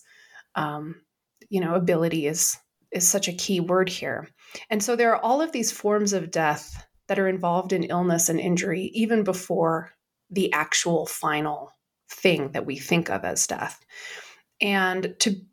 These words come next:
to be aware of death all the time actually makes it really hard to live.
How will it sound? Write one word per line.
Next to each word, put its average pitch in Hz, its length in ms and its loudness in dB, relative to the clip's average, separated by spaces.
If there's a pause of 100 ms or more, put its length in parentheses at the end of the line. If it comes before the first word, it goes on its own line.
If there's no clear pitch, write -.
(160)
to 233 100 4
be 247 560 0
aware 208 440 2
of 226 120 -2
death 185 300 -2
all 196 80 0
the 185 100 4
time 180 680 0 (200)
actually 247 320 0
makes 214 300 0
it - 160 -4
really 175 220 0
hard 160 480 -6
to - 120 -8
live. - 560 -16